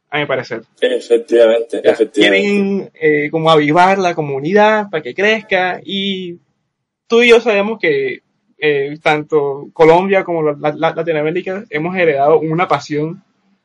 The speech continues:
Speaker 1: por los deportes. Entonces,
Speaker 2: Sí.
Speaker 1: este, yo, yo, yo creo que eso nos da como la ventaja de, de crecer mucho más,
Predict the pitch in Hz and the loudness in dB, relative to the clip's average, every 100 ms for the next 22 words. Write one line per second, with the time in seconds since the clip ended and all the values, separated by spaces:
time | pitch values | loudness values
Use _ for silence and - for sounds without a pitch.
0 | _ _ _ _ 165 151 135 147 147 - | _ _ _ _ 4 4 0 -4 -6 -10
1 | - _ _ _ _ _ _ _ 151 143 | -20 _ _ _ _ _ _ _ -12 -8
2 | 147 139 - 170 104 95 - - - 156 | -6 -6 0 2 2 -2 -12 -20 -4 -2
3 | 151 - 151 143 139 135 147 156 160 156 | -2 -6 -6 -6 -10 -10 -10 -10 -8 -4
4 | 160 175 180 175 - 160 180 175 _ _ | -2 -2 -2 -2 0 -2 -2 -10 _ _
5 | _ 165 156 156 151 180 185 170 147 143 | _ -2 2 2 2 -2 -2 0 0 -2
6 | 147 151 180 165 156 139 131 139 151 156 | -4 -2 0 2 0 -2 -6 -6 -4 -4
7 | 165 151 135 - _ | -2 -4 -6 -12 _